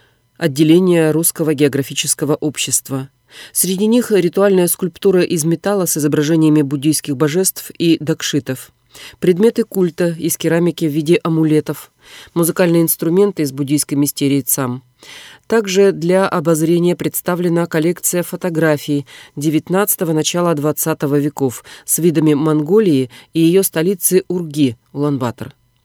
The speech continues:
сделанных русскими учёными-исследователями Григорием Потаниным, Николаем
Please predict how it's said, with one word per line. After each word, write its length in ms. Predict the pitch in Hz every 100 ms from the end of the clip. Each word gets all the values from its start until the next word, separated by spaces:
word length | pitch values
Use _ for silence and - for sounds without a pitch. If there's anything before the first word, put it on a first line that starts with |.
| _ _
сделанных 560 | 151 143 170 156 156 160
русскими 480 | 165 - 143 143 143
учёными-исследователями 1160 | 147 156 143 143 143 156 143 139 131 135 131 127
Григорием 560 | 151 143 143 139 135
Потаниным, 540 | 143 139 190 220 214 196
Николаем 540 | 147 139 135 127